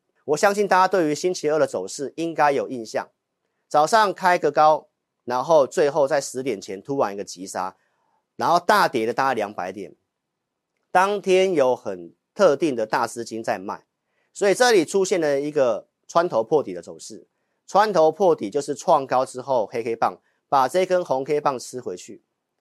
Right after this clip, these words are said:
而且今天虽然收红，但量不太够，所以已经有大咖在台股开始调节了。这个钱会不会继续的进来？那很重要，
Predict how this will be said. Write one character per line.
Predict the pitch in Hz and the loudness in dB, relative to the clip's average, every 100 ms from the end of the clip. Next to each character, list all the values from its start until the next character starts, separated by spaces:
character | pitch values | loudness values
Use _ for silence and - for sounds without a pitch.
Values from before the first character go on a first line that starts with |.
| _ _ _ | _ _ _
而 | 165 | 2
且 | 202 156 | 2 0
今 | 139 165 | -2 -8
天 | 165 170 | -6 -6
虽 | 165 170 | -4 -2
然 | 139 | -2
收 | - 135 | -2 -2
红， | 127 87 | -2 -8
但 | 101 127 | -10 -4
量 | 139 110 | -4 -4
不 | 92 | -8
太 | 120 107 | -14 -14
够， | - 107 - _ _ _ _ | -10 -12 -12 _ _ _ _
所 | - 208 | 2 4
以 | 185 - | 4 2
已 | 143 | -6
经 | - 214 | -4 -2
有 | 214 120 | 0 0
大 | - 233 143 | 2 2 2
咖 | - 147 139 143 | 0 -2 -2 0
在 | 160 | 0
台 | 139 - 113 | -2 -4 -4
股 | 127 104 | -4 -10
开 | 82 135 135 | -6 -6 -4
始 | 98 | -8
调 | - 90 110 | -12 -10 -10
节 | - 82 | -12 -16
了。 | 80 - _ _ _ | -18 -20 _ _ _
这 | - 247 | 0 2
个 | 226 | 2
钱 | - 143 117 123 - _ _ _ | 0 -2 -2 -4 -12 _ _ _
会 | - 220 | 2 2
不 | 151 | 4
会 | 180 185 | 2 2
继 | 190 | -2
续 | 170 | -4
的 | 165 139 | -2 -2
进 | 185 139 | -2 -4
来？ | 98 85 82 _ _ _ _ _ | -6 -12 -18 _ _ _ _ _
那 | 160 | -6
很 | - 90 | -6 -8
重 | 139 110 104 | -6 -8 -8
要， | 98 - | -10 -12